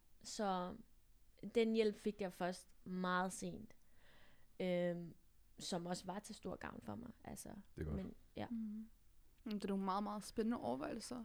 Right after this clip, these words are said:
Speaker 3: og ting, du griber fat i.
Speaker 1: <clears throat> Ja.
Speaker 3: Øhm, men nu kan vi gå tilbage til Vino. Hvad,
Speaker 2: Ja.
Speaker 3: hvordan har studielivet egentlig været for dig, Vino?
Speaker 2: Øh, mit studieliv har været opdelt i to faser. Den første fase er, hvor jeg læste bygningsingeniør,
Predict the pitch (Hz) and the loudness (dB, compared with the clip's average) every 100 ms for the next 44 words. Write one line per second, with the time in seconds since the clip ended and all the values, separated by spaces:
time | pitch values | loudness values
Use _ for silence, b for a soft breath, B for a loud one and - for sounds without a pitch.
0 | 311 220 208 233 262 - - - 240 208 | -4 -2 0 -2 -6 -10 -2 6 6 6
1 | - 214 202 226 240 220 123 98 B B | 6 6 8 8 8 4 0 -2 B B
2 | B B B B B 196 208 208 208 196 | B B B B B 6 8 8 6 4
3 | 196 196 208 220 - 226 226 202 208 - | 4 4 2 0 -6 -10 -4 -2 -4 -6
4 | 190 214 - 208 220 - 226 247 302 254 | 0 0 2 4 6 6 6 8 6 4
5 | 247 240 220 208 220 233 254 269 240 - | 6 8 8 4 4 6 6 4 2 2
6 | 247 240 233 202 - 226 226 226 - - | 0 4 2 2 0 0 0 0 0 2
7 | 107 135 240 233 233 - 90 85 82 80 | 4 4 4 2 0 0 6 10 10 8
8 | 80 82 110 - - 123 82 78 82 78 | 8 8 6 4 2 2 4 6 4 6
9 | 80 73 78 71 98 92 80 78 - 107 | 4 6 6 8 6 8 6 4 6 6
10 | 85 - 76 78 71 - - - - 85 | 6 4 2 2 0 -2 -14 -18 -4 -2
11 | - 98 107 82 - 82 92 - 78 76 | 4 4 4 0 2 4 4 2 -2 2
12 | 78 78 73 73 73 78 - 117 80 - | 2 2 2 2 2 2 4 6 6 6
13 | 73 - 76 | 4 4 4